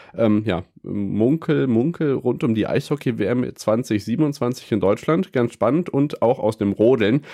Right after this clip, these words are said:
Das, äh, ein bisschen ab der, äh, ja, Olympiathemen und dann am Ende natürlich auch noch Fußball. Wir sprechen über, ja, die Tragik von Lena Oberdorf, Transfer, Wirrwarr und, ähm, ja, vieles weitere. Aber Benni, wir starten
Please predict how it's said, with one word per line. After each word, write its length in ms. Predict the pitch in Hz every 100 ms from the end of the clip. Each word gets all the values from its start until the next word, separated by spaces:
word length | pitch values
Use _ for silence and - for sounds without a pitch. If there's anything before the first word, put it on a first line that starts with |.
| - -
Das, 180 | 117 -
äh, 220 | 107 110
ein 120 | 104
bisschen 420 | 104 - 120 117
ab 360 | 62 - - - _ - -
der, 440 | 127 120 113 113
äh, 220 | 95 107 98
ja, 180 | 87 - -
Olympiathemen 680 | - 127 151 156 - 139 143
und 120 | 117
dann 120 | 202
am 80 | 190
Ende 160 | 104 101
natürlich 460 | 95 - 120 113
auch 180 | - 117
noch 140 | 113
Fußball. 420 | - 117 117 107 101
Wir 100 | 101
sprechen 400 | - 107 113 120
über, 340 | 110 110 107
ja, 160 | 110 90 -
die 100 | 107
Tragik 480 | - 110 117 120 -
von 140 | 107
Lena 220 | 101 104 85
Oberdorf, 580 | 98 101 90 92 95 - - - -
Transfer, 720 | - 101 98 - 104 104 101
Wirrwarr 600 | 104 113 110 101 92 95
und, 280 | 104 101 95
ähm, 240 | 95 92 -
ja, 140 | 80
vieles 340 | - 113 104
weitere. 400 | 92 90 - 147 165
Aber 260 | 95 104
Benni, 320 | 104 107 117 117
wir 80 |
starten 520 | 95 - 98 110 117